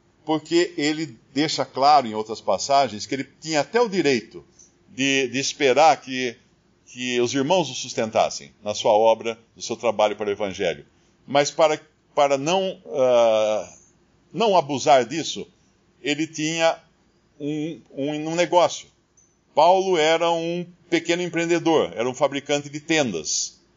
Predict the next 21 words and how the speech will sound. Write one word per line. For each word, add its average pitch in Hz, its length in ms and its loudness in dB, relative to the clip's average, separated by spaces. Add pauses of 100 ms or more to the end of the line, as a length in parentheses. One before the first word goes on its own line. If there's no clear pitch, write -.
(440)
Ele 135 400 0
trabalhava 131 800 2
juntamente 120 720 -4
com 110 880 -6 (680)
Priscila 131 680 -2
e 113 100 -2
Áquila, 185 480 0 (680)
ah, 113 220 2
fabricando 170 640 -2
tendas. 151 440 0
Talvez 127 320 -2
tivesse 120 320 0
outros 131 400 -2
também, 113 440 -4 (380)
talvez 113 340 -2
ele 110 80 -6
tivesse 107 420 -2
funcionários, 95 800 -4
nós 90 120 -10
não 92 100 -14
sabemos, 95 640 -4